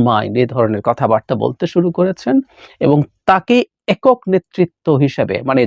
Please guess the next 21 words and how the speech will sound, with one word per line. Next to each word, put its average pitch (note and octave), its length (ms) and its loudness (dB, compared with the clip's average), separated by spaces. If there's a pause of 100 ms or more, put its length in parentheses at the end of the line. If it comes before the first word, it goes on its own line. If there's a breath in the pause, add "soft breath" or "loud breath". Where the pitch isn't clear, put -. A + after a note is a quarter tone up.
যাদেরকে C3 460 0
ছাত্র C#3 200 -4 (100)
সমন্বয়কদেরকে D3 540 2
আমরা A#2+ 180 -4
সামনে C3 200 2 (100)
দেখেছি, G#3 300 0 (580 loud breath)
তাদের D3 280 4 (120)
পেছনে D#3 360 0 (100)
থাকা C#3+ 220 0 (180)
মূল F3+ 180 6 (140)
ব্যক্তি - 340 -2 (120)
হিসেবে D#3+ 340 0 (180)
তাকে - 160 -4 (100)
পরিচয় C3+ 340 2
করিয়ে C3+ 220 2
দেওয়ার C3+ 220 2
চেস-, E3 260 -2
চেষ্টা E3+ 220 0 (120)
ছিল। A3 140 2 (400 loud breath)
এবং C#4+ 160 6
জনাব C#4 180 4